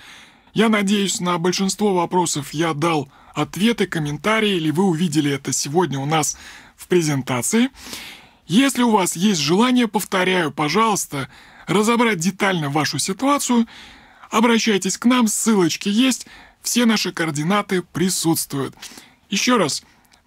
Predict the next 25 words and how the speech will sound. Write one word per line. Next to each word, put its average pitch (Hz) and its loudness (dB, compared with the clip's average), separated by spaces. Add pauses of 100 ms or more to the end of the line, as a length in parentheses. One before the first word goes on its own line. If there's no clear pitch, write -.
(120)
просьба, 175 0 (380)
поставьте 214 0
лайк, 240 2
подпишитесь, 196 -2 (420)
распространите, 220 0 (380)
э, 151 0
эти 226 0
знания 165 0
среди 170 -2
своих 170 0
коллег 180 0
в 123 -10
ваших 180 -2 (140)
организациях. 147 -2 (880)
А 185 -2
теперь 277 2
я, 220 0 (180)
да, 156 0 (140)
прощаюсь 220 0
с - -6
вами 143 -2
до 170 2
следующего 156 -2
нашего 143 -2
вебинара. 175 2